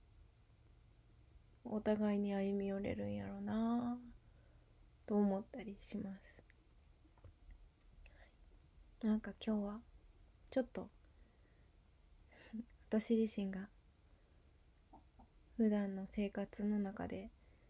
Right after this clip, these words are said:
しんどいなって思ってること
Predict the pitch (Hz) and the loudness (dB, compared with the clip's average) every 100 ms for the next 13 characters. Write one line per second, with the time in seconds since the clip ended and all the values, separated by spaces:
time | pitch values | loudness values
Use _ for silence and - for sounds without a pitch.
0 | - - - - - - - - 214 226 | -20 -20 -20 -20 -20 -20 -4 4 6 8
1 | 226 202 202 208 220 - 185 190 190 - | 6 4 2 0 -2 -4 -2 -2 -4 -6
2 | 190 190 - - 226 | -8 -8 -10 -8 -8